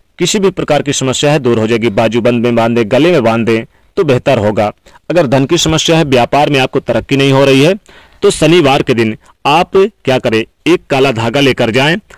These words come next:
और शनिदेव के चरणों के पास आप रख दें। और शनिदेव के चरणों के पास अगर कोई सरसों का तेल लगा है तो उसे थोड़ा सा इसमें लगाकर आप अपने, यानी कि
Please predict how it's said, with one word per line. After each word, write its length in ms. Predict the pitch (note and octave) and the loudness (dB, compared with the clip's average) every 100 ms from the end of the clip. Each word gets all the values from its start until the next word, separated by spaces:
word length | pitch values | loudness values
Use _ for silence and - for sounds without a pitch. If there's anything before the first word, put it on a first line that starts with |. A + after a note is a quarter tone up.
| _ | _
और 100 | C#3 | -4
शनिदेव 380 | C#3 E3+ F3+ F3+ | -2 0 0 0
के 160 | F3 F3+ | 0 -4
चरणों 360 | - C#3+ C#3 | 0 0 0
के 100 | D3+ | -2
पास 300 | D3 B2+ B2 | -2 -2 -2
आप 140 | A#2+ C3+ | -2 -2
रख 160 | A2+ | -4
दें। 220 | B2 D#3+ G3+ - - - | 0 0 -2 -8 -20 -6
और 160 | C3+ C#3 | -4 -2
शनिदेव 580 | - G3+ E3+ E3+ D3 F#2+ _ _ _ _ _ _ | 0 0 2 2 2 0 _ _ _ _ _ _
के 340 | E3+ G3 G#3 G#3+ _ _ | 2 4 4 0 _ _
चरणों 280 | - C#3+ D#3+ | -4 -2 0
के 80 | F3+ | -4
पास 320 | E3+ D#3 D#3+ | -2 -4 -2
अगर 160 | C#3 D3 | -2 -2
कोई 420 | - C#3+ D#3 D#3+ - _ _ _ _ _ _ _ _ _ _ _ _ _ - | 0 2 2 -2 -8 _ _ _ _ _ _ _ _ _ _ _ _ _ -8
सरसों 360 | C3+ - D3 | -6 -2 -2
का 120 | C#3 | -4
तेल 220 | C3 C3 C#3 | -2 2 2
लगा 240 | B2 C3 | 2 0
है 140 | C#3+ | -2
तो 180 | E3+ C3+ - | -2 -4 -6
उसे 220 | D3 F3+ | -2 -2
थोड़ा 320 | - B2+ D#3 | -2 -2 0
सा 120 | D3+ | -2
इसमें 200 | C3+ B2+ | -4 -2
लगाकर 500 | A2+ A2+ C3 C#3+ D#3 F3+ _ - - _ | -2 0 -2 -2 -4 -6 _ -20 -20 _
आप 220 | C#3 F3+ | -2 -2
अपने, 400 | E3 - F3 A3+ C4 _ _ _ _ _ | -2 0 2 0 -4 _ _ _ _ _
यानी 180 | B2 B2+ | -2 -2
कि 260 | C3+ F3 | 0 -2